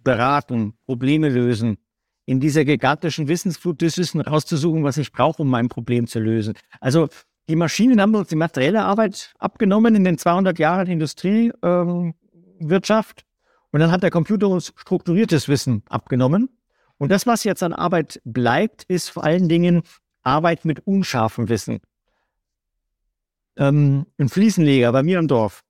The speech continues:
da weiß ich, der hat in einer Stunde so und so viel Quadratmeter Fliesen gelegt. Das ist strukturiert, das ist materiell.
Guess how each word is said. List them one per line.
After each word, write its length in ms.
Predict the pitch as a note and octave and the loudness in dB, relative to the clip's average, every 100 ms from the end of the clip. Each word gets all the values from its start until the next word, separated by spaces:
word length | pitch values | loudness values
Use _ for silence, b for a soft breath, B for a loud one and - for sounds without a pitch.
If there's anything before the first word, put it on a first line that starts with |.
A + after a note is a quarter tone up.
| _ _ _ _ | _ _ _ _
da 100 | A#2+ | -2
weiß 220 | C3+ G3 | 0 0
ich, 120 | G3 | -2
der 140 | - D3 | -2 0
hat 100 | F#3+ | 0
in 80 | D#3 | -2
einer 300 | E3+ G3+ F#3+ | -2 -2 0
Stunde 340 | F#3+ G3+ G3+ | 0 2 2
so 140 | E3 | 0
und 100 | F3+ | -2
so 80 | F#3 | 0
viel 160 | F3 F#3 | -2 0
Quadratmeter 560 | F3 D#3 D3 - E3+ | 0 0 0 0 -4
Fliesen 320 | D#3 E3 C3+ C3+ | -2 -2 -2 -2
gelegt. 400 | A2+ A2+ - - _ _ _ | 0 -2 -6 -20 _ _ _
Das 160 | C#3+ | 0
ist 160 | D#3 C#3+ | 0 -2
strukturiert, 640 | - D#3 - C#3+ B3 A#3 | -2 -2 0 2 0 0
das 100 | D#3+ | -2
ist 120 | D#3 C#3+ | 0 0
materiell. 500 | D3+ - B2+ A#2 | -2 0 2 2